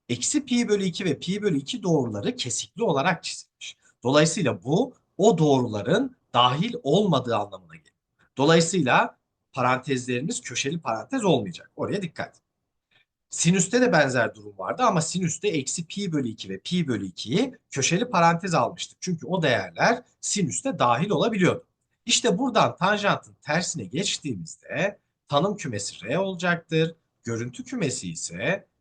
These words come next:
eksi pi bölü ikiye pi bölü iki aralığı. Şimdi geçelim kotanjanta. Aynı mantık. Grafiği görüyorsunuz. Yine çizdiğim yatay doğrular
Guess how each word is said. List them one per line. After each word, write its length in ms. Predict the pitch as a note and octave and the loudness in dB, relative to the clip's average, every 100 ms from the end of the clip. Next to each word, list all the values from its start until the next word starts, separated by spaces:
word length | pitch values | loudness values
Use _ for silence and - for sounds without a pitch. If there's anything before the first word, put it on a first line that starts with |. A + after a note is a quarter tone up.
| - | -4
eksi 320 | F3+ F3+ - | -4 -4 -10
pi 320 | - D#3 F#3 | -8 -4 -2
bölü 180 | F#3+ F#3 | 0 0
ikiye 580 | D#3+ - D#3 E3+ G3 - _ _ | -2 -2 2 4 2 -2 _ _
pi 240 | B3 E3 A2+ | -2 -2 0
bölü 120 | G3 | -4
iki 220 | E3 F#2+ | -4 -6
aralığı. 200 | D2 - _ _ _ _ - - | -12 -16 _ _ _ _ -20 -14
Şimdi 220 | - C#3+ C#3+ | -6 -2 2
geçelim 360 | E3 D#3 G#3 | 2 0 -4
kotanjanta. 800 | - G#3+ A3+ F3+ C3+ - C#3+ - - | -4 0 4 4 0 -6 -14 -14 0
Aynı 240 | F3+ G3 E3+ | 2 4 2
mantık. 480 | A2 - G3 - | 0 -4 -14 -6
Grafiği 340 | G3+ C3 - B3 | 0 0 0 -2
görüyorsunuz. 640 | B3+ G#3+ E3+ - E3+ - - _ - | 2 2 2 -4 -14 -18 -20 _ -4
Yine 400 | A3 D#3+ G#3+ - _ | 2 4 4 0 _
çizdiğim 440 | - C#3+ D#3 G3 F#3+ | -4 -2 -2 0 2
yatay 400 | F3+ G#3 G3+ D#3+ | 2 4 2 4
doğrular 580 | C#3+ G#2+ F2+ C#3+ A#3 | 0 -2 -2 0 0